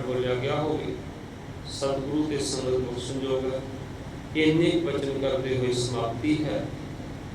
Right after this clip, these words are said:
ਅੰਮ੍ਰਿਤ ਛਕੀਏ ਗੁਰੂ ਵਾਲੇ ਬਣੀਏ। ਨਗੁਰੇ ਕਾ ਹੈ ਨਾਉ ਬੁਰਾ,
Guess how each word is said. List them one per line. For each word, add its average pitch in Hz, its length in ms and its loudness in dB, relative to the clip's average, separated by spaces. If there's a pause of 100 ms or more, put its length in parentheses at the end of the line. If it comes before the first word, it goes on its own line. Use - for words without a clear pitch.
(120)
ਅੰਮ੍ਰਿਤ 156 300 6
ਛਕੀਏ 127 500 0
ਗੁਰੂ 131 240 0
ਵਾਲੇ 143 160 6
ਬਣੀਏ। 147 360 2 (720)
ਨਗੁਰੇ 143 420 4
ਕਾ 135 360 2
ਹੈ 120 60 -2
ਨਾਉ 123 280 2
ਬੁਰਾ, 135 360 0